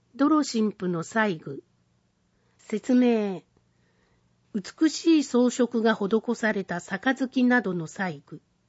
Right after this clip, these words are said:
八枚目。助産婦養成用人体模型。フランスから取り寄せたもの。説明。女性の腹部を精巧に模してある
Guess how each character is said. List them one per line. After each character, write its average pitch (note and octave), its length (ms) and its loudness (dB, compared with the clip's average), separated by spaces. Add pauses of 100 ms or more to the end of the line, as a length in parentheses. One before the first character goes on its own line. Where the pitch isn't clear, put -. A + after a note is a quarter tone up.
(560)
八 A3 320 -2
枚 C4 320 6
目。 A3 240 0 (800)
助 G3+ 160 2
産 D4+ 300 4
婦 A#3 140 0
養 A3+ 240 6
成 B3 400 4
用 G#3+ 360 4
人 B3 300 4
体 B3 280 2
模 A#3 160 4
型。 D#3 420 -6 (520)
フ - 120 -6
ラ B3+ 180 4
ン D4 80 0
ス - 120 -14
か C4 160 0
ら B3 140 2
取 A3 240 0
り A#3 80 4
寄 A#3+ 80 4
せ B3 180 -2
た E3+ 140 -4
も D#3 140 -6
の。 C#3+ 220 -10 (1040)
説 - 340 -4
明。 A#3 480 4 (760)
女 A3 140 0
性 D#4 320 4
の D#4 180 6
腹 D4 320 0
部 A#3+ 160 2
を G3 60 0
精 C4 280 2
巧 C#4 280 4
に C#4 120 8
模 C4+ 200 4
し - 100 -14
て A3 180 0
あ G3 120 0
る F3+ 200 -4